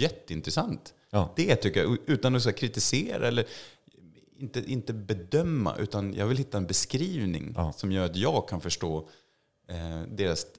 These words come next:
Speaker 1: ta-, sätt att tänka. Sen får ju de göra vad de vill. Jag, alltså, jag kan ju inte hålla på och gå omkring och jag vill inte påverka eller så här, hålla på och säga, "Ni, de,
Speaker 2: Nej, för
Speaker 1: Nils,
Speaker 2: man kan
Speaker 1: varför gör du så här?" Det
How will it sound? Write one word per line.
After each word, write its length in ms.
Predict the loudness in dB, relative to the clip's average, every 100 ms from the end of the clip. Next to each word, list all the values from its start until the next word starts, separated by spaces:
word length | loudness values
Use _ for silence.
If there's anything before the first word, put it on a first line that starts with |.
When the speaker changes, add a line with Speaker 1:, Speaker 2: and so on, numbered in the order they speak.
| -20 _ _
Speaker 1:
ta-, 140 | -8 -2
sätt 220 | 0 -2
att 80 | -2
tänka. 340 | -2 -2 -6
Sen 160 | -4 -2
får 140 | -2
ju 60 | 0
de 200 | 0 2
göra 140 | 2
vad 140 | 0
de 220 | 2 2 0
vill. 160 | -2
Jag, 180 | 2 2
alltså, 160 | 2 0
jag 140 | 2
kan 60 | 0
ju 40 |
inte 120 | 0 0 0
hålla 120 | -2
på 120 | -4
och 180 | -6 -6
gå 80 | -6
omkring 260 | -6 -6 -8
och 100 | -10 _ _ _ _ _ _ _ _
jag 60 | -4
vill 100 | -4
inte 140 | -2 8 8
påverka 640 | 8 4 2 2 4 4
eller 100 | 4
så 80 | 6
här, 80 | 6
hålla 180 | 6 4
på 60 |
och 60 | 0
säga, 120 | -4 -8
"Ni, 420 | -10 -8 -6 -6
de, 320 | -6 -6 -6 -8 -12 _ -8
Speaker 2:
Nej, 180 | 4
för 60 | 6
Speaker 1:
Nils, 120 | 8
Speaker 2:
man 100 | 8
kan 140 | 6 2
Speaker 1:
varför 160 | 2
gör 160 | 2 2
du 140 | 2
så 100 | -2
här?" 560 | -2 -2 -4 -6 -10
Det 40 | -8